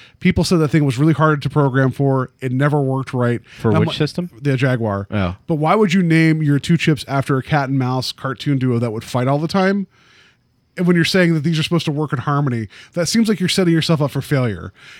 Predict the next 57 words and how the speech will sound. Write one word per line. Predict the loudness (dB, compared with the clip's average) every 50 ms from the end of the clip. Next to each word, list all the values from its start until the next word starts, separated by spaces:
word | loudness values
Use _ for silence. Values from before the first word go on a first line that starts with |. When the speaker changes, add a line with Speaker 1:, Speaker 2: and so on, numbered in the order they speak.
| -20 _ _ _
Speaker 1:
I | -2 2 2
just | 4 4 2
find | 2 0 0 0
that | 0 -2
odd | -4 -4 -4 -4 -4 -4 -2
that | -2 0 0
they | 0
would | 0 0
call | 0 0 0 0
themselves, | -2 -4 -6 -6 -4 -4
they | -4 -4
call | -2 -2 -4 -2
it |
Tom | -2 -4 -4 -2
and | -4 -4
Jerry. | -4 -4 -4 -6 -8
But, | -4 -2 -2 -2 -2 -4 _ -20 -20 -20 _ _ _ _ -2
um, | 0 2 2 0 -2 -6 _ _ _ _ _ _ _ _ _ _ _
the | -2 0 2
one | 2 2 2 2
thing | 2 2 2
I'll | 2 2 2
mention | 2 0 0 0 0
here | 2 2 0
about | 0 0 0 -2 -2 -2 -4 -6
you, | -4
'cause | -4 -2 0
you | 2 2
mentioned | 2 2 0 0 0
the | 0
Jaguar | 0 0 0 0 0 0 0 0 -2 -2
and | -2 -2
you | -2 -2
mentioned | -2 -4 -4 -4 -4 -4 -4 -6 -8 _ _ -20 -20 -20 -20 -20 _ _ _
the | -8
Super | -4 -4 -4 -4 -4
Nintendo, | -6 -4 -2 -2 0 0 0 0 0 -2 -2 -4 -6 -10 _ _ _ _ _ _ -4
there | 0 2 2 4
was | 4 2 2
a | 0
brief | -2 -2 -2 -2 0 0 0 -2 -4 -4
bit | -2 0 0 0 -2 -6 -10 _ _ _ -6
where | -4 -2 0 0 0 -2 -2 -4 -4 -8 -10 -10 -6
Nintendo | -4 -4 -4 -2 0 0 2 2 2 2 2
and | 0
Sony | -2 -2 0 2 2 2 2 2
had | 0 -2
partnered | -2 -4 -4 -2 -2 -2 -2 -2
up | -4 -4 -6 -10 _ _ _ _ _ _ _ _ -14
to | -8
try | -4 -2 0 0
to | 0
come | 0 0 0 0
up | 0 -2 -6
with | -8 -6
a | -6
system. | -6 -6 -6 -8 -10 -12 -12 -14 -14